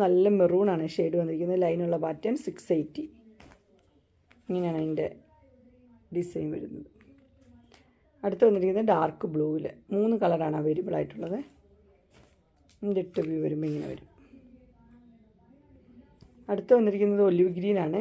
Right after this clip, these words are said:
സിക്സ് ഫിഫ്റ്റി റേറ്റ്. നല്ല എംബ്രോയ്ഡറി ഒരു വർക്ക് കൊടുത്തിട്ടുണ്ട്. രണ്ട് പൈപ്പിംഗ് ഒക്കെ ഉണ്ട്. ഇങ്ങനെ വരും അതിൻ്റെ ഇട്ട വ്യൂ. അടുത്ത് വന്നിരിക്കുന്നത് നല്ലൊരു മെറൂൺ റെഡ്.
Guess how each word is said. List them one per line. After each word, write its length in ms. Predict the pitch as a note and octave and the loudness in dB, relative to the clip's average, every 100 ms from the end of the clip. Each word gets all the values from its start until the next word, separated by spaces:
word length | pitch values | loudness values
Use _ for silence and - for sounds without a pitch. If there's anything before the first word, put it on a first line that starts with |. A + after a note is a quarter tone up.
| D4 - | -4 -6
സിക്സ് 220 | - - | -10 -6
ഫിഫ്റ്റി 320 | G#3 - - A#3 F#3+ | -6 -6 -2 2 2
റേറ്റ്. 320 | D3 - C4+ D#4 - - - F#3+ | 0 -2 -4 -4 -12 -20 -8 -2
നല്ല 200 | F#3 F#3+ F#3 | 0 2 2
എംബ്രോയ്ഡറി 380 | F3 F3 E3 F3 | 2 0 0 -2
ഒരു 80 | E3+ | 0
വർക്ക് 200 | D#3 - F#3 | -2 -2 -4
കൊടുത്തിട്ടുണ്ട്. 420 | D3+ E3+ F3+ C4 G#3+ | -4 -6 -4 -4 -2
രണ്ട് 140 | D#3 D3+ | -2 -2
പൈപ്പിംഗ് 340 | C#3+ - D3+ | -4 -8 -12
ഒക്കെ 180 | C#3+ - | -10 -10
ഉണ്ട്. 120 | - - - - - - - - - - - - - - - - | -12 -16 -20 -20 -20 -20 -20 -20 -20 -20 -20 -20 -20 -20 -14 -6
ഇങ്ങനെ 200 | F#3+ F3+ D#3 | -2 0 0
വരും 160 | D#3 | -2
അതിൻ്റെ 220 | D3+ D3 - - | -2 -4 -4 -8
ഇട്ട 160 | - E3 | -6 -6
വ്യൂ. 140 | - - - - - - - - - - - - - - - - - - - - - - - - - - - G3 | -4 -10 -14 -20 -20 -20 -20 -20 -20 -20 -20 -20 -20 -20 -20 -20 -20 -20 -20 -20 -20 -20 -20 -20 -20 -20 -10 -8
അടുത്ത് 220 | F3 A#3 | 0 2
വന്നിരിക്കുന്നത് 380 | G#3 G3 G3+ F3 | 2 2 0 0
നല്ലൊരു 480 | F3 F3+ G3 G3+ F#3 F#3 | -2 -2 2 2 0 0
മെറൂൺ 280 | E3+ F3+ F3+ F3 | 0 0 -2 -6
റെഡ്. 280 | D3 D3 | -6 -8